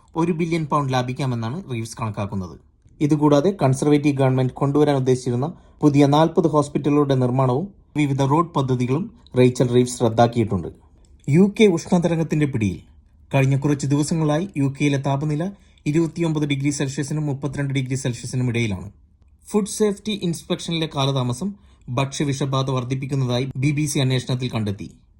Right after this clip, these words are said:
അഞ്ചിലൊരു റെസ്റ്റോറന്റിലും ടേക്ക് അവേകളിലും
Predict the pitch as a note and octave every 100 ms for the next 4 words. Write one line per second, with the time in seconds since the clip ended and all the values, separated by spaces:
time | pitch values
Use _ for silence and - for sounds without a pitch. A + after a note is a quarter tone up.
0 | _ _ _ - C3+ D#3 D#3+ E3 D#3+ D#3
1 | D3 - F3+ F3 F3+ F3+ E3+ D#3+ E3 E3
2 | D#3+ E3 A3+